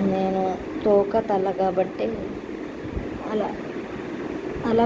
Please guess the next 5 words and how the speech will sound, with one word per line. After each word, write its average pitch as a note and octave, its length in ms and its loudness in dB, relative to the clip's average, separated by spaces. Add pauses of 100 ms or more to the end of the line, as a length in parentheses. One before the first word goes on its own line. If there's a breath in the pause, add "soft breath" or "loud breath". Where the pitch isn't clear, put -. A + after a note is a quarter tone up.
మీ, G#3+ 80 4 (460)
అలా A3+ 260 4
అలా G#3+ 160 4 (520)
అంటున్నానండి. G3 800 0 (3500)
మీరు G#3+ 200 6